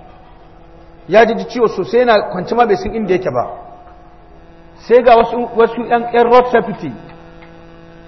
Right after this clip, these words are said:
Muna gane ha? Sai ga wasu ƴan road safety su ma waɗansu sun yi haɗari sun je sun ɗebo su sun kawo. Ɗaya daga cikin ƴan road safety sai ga a jikin ɗan uwan nan namu akwai kuɗi a nan sun taso haka.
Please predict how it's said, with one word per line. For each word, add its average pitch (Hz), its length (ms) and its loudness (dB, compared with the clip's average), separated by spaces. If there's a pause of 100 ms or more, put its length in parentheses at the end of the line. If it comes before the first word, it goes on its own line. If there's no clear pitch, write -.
(480)
Muna 196 180 2
gane 202 200 4
ha? 226 140 0 (640)
Sai 240 200 4
ga 240 140 6
wasu 226 160 2
ƴan 233 140 -2
road 233 120 4
safety 214 340 -2
su 208 120 -10
ma 214 240 0
waɗansu 214 300 -6
sun 220 140 -8
yi 220 60 -2
haɗari 214 320 -2
sun 196 160 -8
je 190 100 -2
sun 196 180 -6
ɗebo 196 300 4
su 156 100 -10
sun 147 180 -12
kawo. 143 320 -4 (840)
Ɗaya 277 180 6
daga 262 200 -2
cikin 233 180 -8
ƴan 240 120 -2
road 240 160 0
safety 196 380 -4 (720)
sai 208 260 0
ga 226 100 4
a 220 80 4
jikin 170 260 -6
ɗan 220 120 -8
uwan 220 160 -4
nan 202 100 -4
namu 208 200 2
akwai 185 240 0
kuɗi 220 220 0
a 185 80 2
nan 185 100 -4
sun 170 200 -8
taso 170 280 -2
haka. 160 220 -4